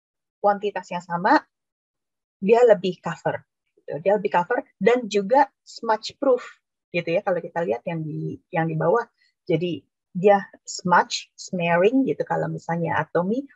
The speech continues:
walaupun di rub, dia nggak smudge proof.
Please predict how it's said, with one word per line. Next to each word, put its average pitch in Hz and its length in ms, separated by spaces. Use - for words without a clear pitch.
walaupun 180 400
di 170 160
rub, 196 240
dia 214 160
nggak 202 240
smudge - 400
proof. - 320